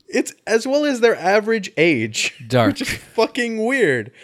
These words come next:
Speaker 1: So it showed me that, like, I think it was, like, ten or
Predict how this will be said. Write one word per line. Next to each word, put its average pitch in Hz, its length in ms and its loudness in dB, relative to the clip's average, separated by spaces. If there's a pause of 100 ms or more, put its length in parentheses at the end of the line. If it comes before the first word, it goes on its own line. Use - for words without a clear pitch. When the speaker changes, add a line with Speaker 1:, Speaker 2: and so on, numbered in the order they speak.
(160)
Speaker 1:
So 202 240 4
it 175 220 2
showed 214 320 4
me 220 140 -2
that, 165 200 0
like, 143 300 0
I 127 60 -6
think 233 160 -12
it 233 40 -4
was, 175 140 -4
like, 123 160 -6
ten 170 400 -6
or 117 420 -2